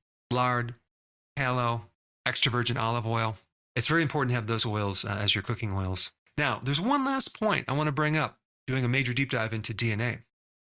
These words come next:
And I've been looking at quite a few reports. And out of all the things that show up as a common denominator. It's these polyunsaturated fatty acids, okay?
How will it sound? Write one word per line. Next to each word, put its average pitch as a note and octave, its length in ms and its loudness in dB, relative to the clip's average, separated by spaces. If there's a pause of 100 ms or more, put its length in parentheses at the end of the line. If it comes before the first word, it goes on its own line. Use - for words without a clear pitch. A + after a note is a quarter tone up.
(160)
And A2 220 0
I've A2 80 -2
been A#2 160 2
looking B2+ 280 0
at G#2+ 280 -2
quite A#2 220 0
a A#2 40 0
few A2+ 180 -2
reports. G#2+ 840 -2 (520)
And A2 120 0
out A2 120 0
of A2+ 180 -4
all F3+ 460 4
the G3 100 0
things C#3+ 520 0
that G#2 140 -2
show C3 360 0
up A#2 280 -2 (760)
as A2 120 2
a A2+ 100 2
common D3 760 0 (760)
denominator. A#2+ 680 0 (400)
It's B2 200 0
these A#2 240 2
polyunsaturated A2+ 1120 0
fatty G2+ 440 -2
acids, C3 640 -2 (160)
okay? A2 360 -2